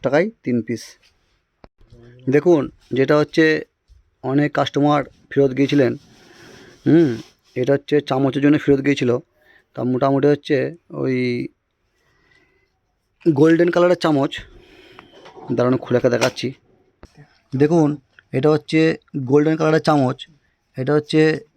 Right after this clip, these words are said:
চাউমিন খাওয়া যাবে, মিষ্টি খাওয়া যাবে, সব কিছু খাওয়া যাবে, কাঁটা চামচ বলে। এর দাম হচ্ছে ছ পিস পঞ্চাশ টাকা। ছ পিসের দাম হচ্ছে পঞ্চাশ টাকা। দেখতে পাচ্ছেন এটা হচ্ছে গোল্ডেন কালারের চামচ, গোল্ডেন কালার।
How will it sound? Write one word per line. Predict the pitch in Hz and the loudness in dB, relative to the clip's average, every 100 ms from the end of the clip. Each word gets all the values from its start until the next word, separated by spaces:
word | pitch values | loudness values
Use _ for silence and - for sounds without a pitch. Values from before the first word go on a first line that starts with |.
| - - - | -20 -6 -2
চাউমিন | 143 151 156 | 2 2 2
খাওয়া | 151 151 | 0 2
যাবে, | 156 147 | 0 -2
মিষ্টি | - 143 | -4 -2
খাওয়া | 151 | 0
যাবে, | 160 147 | 0 -2
সব | 135 | -2
কিছু | 151 156 | -2 0
খাওয়া | 147 151 | 0 0
যাবে, | 127 160 - _ _ _ | -2 -6 -12 _ _ _
কাঁটা | 139 139 | -8 -2
চামচ | 151 151 151 | 0 2 2
বলে। | 131 156 - _ _ - | 0 -4 -12 _ _ -6
এর | 139 127 | -2 0
দাম | 147 156 | 0 0
হচ্ছে | 156 175 156 | -2 -4 -4
ছ | - 143 | -2 -2
পিস | - 220 - _ _ _ - - | 0 -2 -4 _ _ _ -10 0
পঞ্চাশ | 151 151 156 151 | 2 2 0 -2
টাকা। | 117 101 - _ _ _ _ _ _ _ _ _ - - 135 | -2 -6 -12 _ _ _ _ _ _ _ _ _ -20 -20 -16
ছ | 139 135 147 | -6 -2 -2
পিসের | 147 160 151 | -2 -4 -2
দাম | 165 170 | 0 -2
হচ্ছে | - 175 160 _ _ _ 156 | -2 -4 -4 _ _ _ -6
পঞ্চাশ | 147 147 - | -4 -4 -2
টাকা। | 151 123 139 - | -2 -2 -6 -8
দেখতে | 139 131 151 | -6 0 0
পাচ্ছেন | 143 143 | 0 -2
এটা | 143 | -2
হচ্ছে | 135 135 | -2 2
গোল্ডেন | 139 143 | 2 2
কালারের | 143 147 143 | 0 0 0
চামচ, | 120 139 - _ - - - - _ _ _ _ _ _ _ _ _ _ _ _ _ _ _ | -2 -4 -10 _ -10 -10 -14 -20 _ _ _ _ _ _ _ _ _ _ _ _ _ _ _
গোল্ডেন | 123 135 143 147 | 0 2 4 2
কালার। | 135 | 0